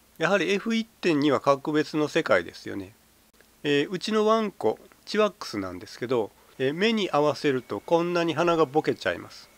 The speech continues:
まあ、鼻に合うと顔がわかりませんね。ボケを比較してみましょ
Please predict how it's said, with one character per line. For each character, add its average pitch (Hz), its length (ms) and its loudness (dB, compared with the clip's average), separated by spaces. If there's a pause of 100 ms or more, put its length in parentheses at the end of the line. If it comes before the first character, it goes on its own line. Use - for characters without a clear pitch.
(140)
ま 139 100 -8
あ、 - 20 -16
鼻 208 240 4
に 208 160 -2
合 185 140 4
う 147 100 2
と 123 380 -2 (400)
顔 190 240 8
が 175 100 6
わ 156 120 6
か 147 120 0
り 135 100 -2
ま 113 100 -4
せ - 120 -6
ん 87 120 -10
ね。 98 180 -8 (440)
ボ 160 200 0
ケ 226 120 -2
を 180 120 4
比 - 120 -8
較 139 280 2
し - 80 -8
て 151 160 0
み 151 120 2
ま 151 140 0
し - 140 -6
ょ 98 180 -2